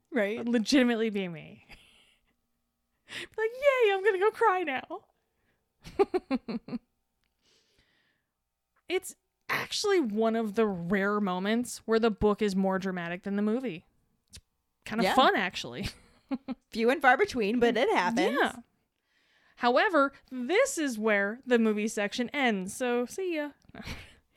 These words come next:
Speaker 2: I'm kidding, I'll stick around.
Speaker 1: <laughs> Which basically cuts out all of the book chapter, 'cause
Speaker 2: Mm-hmm.
Speaker 1: there's still a lot to go.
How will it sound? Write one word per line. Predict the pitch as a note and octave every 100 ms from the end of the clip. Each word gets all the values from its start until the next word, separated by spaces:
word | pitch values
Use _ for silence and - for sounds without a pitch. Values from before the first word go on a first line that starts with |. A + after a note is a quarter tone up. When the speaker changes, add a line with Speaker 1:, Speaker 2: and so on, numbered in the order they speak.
| -
Speaker 2:
I'm | F#3+
kidding, | - D#3+ D#3+
I'll | F3+
stick | - -
around. | G#2+ G#2+ A3+
Speaker 1:
<laughs> | C#4 C#4 D#4 C#4 C4 B3+ B3+ - A#3+ - - - -
Which | C#4+ E4+ G4+ C4+
basically | A3+ C4+ B3+ C#4+ D4+ F4
cuts | F4+ C4+ A#3 -
out | G#3 F3+ F#3+ - _ _ _ _ _ _ -
all | G3+ C4+
of | D4
the | D4
book | C4+ A#4
chapter, | - - - E3 D3+ G3+ - _
'cause | C#4+ C#4
Speaker 2:
Mm-hmm. | C4+ F#3+
Speaker 1:
there's | B3+ B3+
still | - - G3
a | G#3+
lot | G#3 D#3 E3+
to | F#3
go. | E3+ - - - G#3+